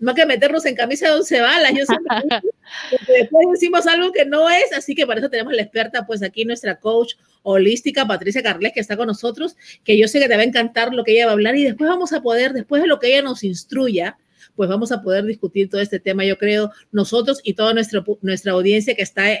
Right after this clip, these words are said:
Speaker 1: en conexión. Pues quiero invitar a todos los que están conectados, que compartan este programa. Tenemos mucha información valiosa para ustedes y no solamente información. Yo siempre digo,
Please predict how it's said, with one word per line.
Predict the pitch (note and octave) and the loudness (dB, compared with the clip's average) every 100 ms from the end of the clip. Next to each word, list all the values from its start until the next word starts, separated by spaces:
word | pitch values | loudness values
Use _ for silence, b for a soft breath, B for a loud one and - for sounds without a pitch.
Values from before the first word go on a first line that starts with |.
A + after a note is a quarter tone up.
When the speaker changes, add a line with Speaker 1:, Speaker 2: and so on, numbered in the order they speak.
| - | -4
Speaker 1:
en | G3 | -8
conexión. | F#3+ F3+ D#3+ - G#3 E3+ D#3 B B - | -4 -4 -6 -6 -4 -4 -6 B B -4
Pues | A3 | -2
quiero | A3+ E4+ | 2 2
invitar | G#4 - D4 | 2 2 2
a | D4+ | 2
todos | C#4 C#4 D4 | 2 4 4
los | C#4+ | 2
que | C4 | -2
están | - A#3 B3 _ - | -4 -6 -8 _ -6
conectados, | A#3 A#3 A3+ A3 F#3 E3+ G3 - | -2 -2 -4 -2 0 0 -2 0
que | C4 | 0
compartan | B3+ C4 A3 D4 E4+ E4 | 2 2 4 0 2 -2
este | D4+ D4 D#4+ | -2 -4 -4
programa. | D4 C4 D4+ C#4 E3+ | -2 0 0 0 -2
Tenemos | F3+ G#3 A#3 | -2 -2 -2
mucha | A#3+ B3+ | -2 -4
información | D4 C4 G#3 F#3+ - G#3+ A3 A3+ B B B | -4 -2 -2 -4 -2 -2 0 -4 B B B
valiosa | G3+ G3 G3 G#3+ G#3+ A#3 | 0 2 4 2 2 0
para | G#3+ | 0
ustedes | G3 - A3+ A#3+ G#3+ | 0 0 2 2 2
y | G#3+ | -2
no | A3+ | -2
solamente | D#4 B3 B3 | -2 -2 -2
información. | C4 A#3+ F#3+ F#3 - F#3 | -6 -6 -6 -6 -6 -4
Yo | F#3+ | -4
siempre | B3+ A#3+ A#3 | -4 -2 0
digo, | A3 F#3+ E3 | 2 2 0